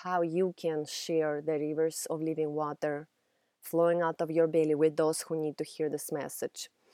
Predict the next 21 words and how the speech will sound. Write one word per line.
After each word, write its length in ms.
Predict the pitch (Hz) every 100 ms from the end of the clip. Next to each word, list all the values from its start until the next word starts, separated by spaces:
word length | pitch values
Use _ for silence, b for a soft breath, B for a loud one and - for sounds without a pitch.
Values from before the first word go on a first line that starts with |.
| B B B B B
But, 560 | 170 208 220 208 185 - _ _ _ _
um, 500 | 185 170 156 151 165 170 _ _ _ _ _ _ _ _ _ _ _ _ _ _ _ _ _ _ _ _ _ _
I 120 | 180 196
shared 280 | - 294
a 60 | 202
lot 220 | 175 180
of 140 | 165 -
pain 320 | 175 175 175
with 180 | 151 139
you. 440 | 139 147 143 151 _ _ _ _ _ _ -
I 140 | 180
also 320 | 196 214 - 208
want 260 | 185 175
to 60 | 175
share 380 | - - 175 160
with 180 | 156 151
you 460 | 156 156 147 151 _ _ _ _ _ _ _ _ _ _ _ _
the 140 | 147 170
poem 520 | - - 269 226 175
I 120 | 160
wrote 540 | 151 156 147 139 -